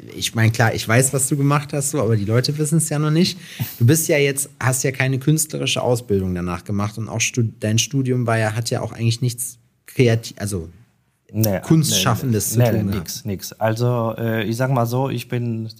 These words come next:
Speaker 2: ich würd mal sagen, handwerklich begabt. Hab ich keine Probleme mit sowas.
Speaker 1: Der Mann
Speaker 2: Kunst.
Speaker 1: hat ein Haus gebaut.
Speaker 2: Ja, alleine.
Speaker 1: Mhm.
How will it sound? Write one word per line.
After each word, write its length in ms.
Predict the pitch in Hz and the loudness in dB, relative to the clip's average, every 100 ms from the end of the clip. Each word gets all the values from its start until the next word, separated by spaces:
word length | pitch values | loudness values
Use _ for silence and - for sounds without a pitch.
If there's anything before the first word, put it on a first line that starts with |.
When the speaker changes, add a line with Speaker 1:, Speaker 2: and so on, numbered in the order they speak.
| - | -20
Speaker 2:
ich 380 | - - 104 117 | -18 -12 -8 -6
würd 100 | 120 | -2
mal 140 | 110 | -2
sagen, 340 | 110 110 110 | -2 -4 -2
handwerklich 520 | 113 120 113 113 113 - | 0 0 0 -2 -8 -8
begabt. 460 | 90 120 151 - - _ _ _ _ _ _ | 0 2 2 -6 -20 _ _ _ _ _ _
Hab 120 | 107 | 0
ich 140 | 113 - | 0 0
keine 220 | 117 107 | 0 0
Probleme 360 | - 101 120 135 | -4 0 2 2
mit 140 | 139 | 0
sowas. 460 | 139 147 170 175 - _ _ _ _ _ _ - | -2 0 0 -2 -10 _ _ _ _ _ _ -4
Speaker 1:
Der 80 | |
Mann 140 | 87 95 | -2 4
Speaker 2:
Kunst. 260 | 135 147 | 6 4
Speaker 1:
hat 60 | 104 | 2
ein 20 | |
Haus 120 | 123 - | -2 -4
gebaut. 400 | 92 90 87 - _ _ _ _ | -8 -14 -18 -20 _ _ _ _
Speaker 2:
Ja, 280 | 92 113 110 - | -6 -4 -6 -14
alleine. 480 | - 95 110 117 98 - _ | -6 -4 -4 -8 -10 -18 _
Speaker 1:
Mhm. 320 | 127 87 110 | 0 0 -4